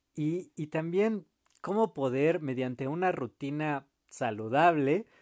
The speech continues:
cuidarlo al máximo, mantener su integridad y poder, eh, tener una salud óptima. Que ya saben que, que tengo el episodio número ochenta y tres de este podcast, donde pueden ver algo que nos ayuda también mucho para la salud, que repara el A D N, pero ahora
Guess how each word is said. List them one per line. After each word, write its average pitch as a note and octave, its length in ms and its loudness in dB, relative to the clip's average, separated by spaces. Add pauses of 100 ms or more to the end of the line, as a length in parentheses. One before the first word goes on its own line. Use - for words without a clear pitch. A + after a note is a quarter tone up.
(160)
cuidarlo C#3+ 440 4
al C#3+ 100 2
máximo, C#3+ 640 -4
mantener B2+ 460 -4
su G3+ 100 -4
integridad C3 680 0 (240)
y C#3+ 220 -4
poder, B2+ 580 -2
eh, A#2 100 -8
tener B2+ 420 -4
una C#3+ 200 -4
salud C3 460 -2 (440)
óptima. A#2 640 -2 (140)
Que C3+ 120 -2
ya D#3 100 2
saben G3 260 0
que, B2 300 -4
que C3+ 100 -10
tengo D#3+ 220 -4
el E3+ 80 0
episodio D#3 400 -2
número D#3 260 -2
ochenta A2 380 -6
y G#2 40 -8
tres D#3+ 340 0
de D#3+ 80 -2
este D3 180 -6
podcast, D#3 680 0 (320)
donde A#2+ 200 -6
pueden C#3+ 300 0
ver C3 260 0 (100)
algo F#3+ 500 2
que B2+ 200 -4
nos A#2+ 260 -8
ayuda C3+ 220 0
también C3+ 260 -4
mucho C#3+ 320 -4
para B2 140 -2
la A2 120 -2
salud, A2 360 -6
que - 120 -8
repara C3 460 -2
el C#3 80 0
A C3 80 -2
D A#2 160 -2
N, C3 220 -4
pero A#2+ 320 -2
ahora C#3 400 2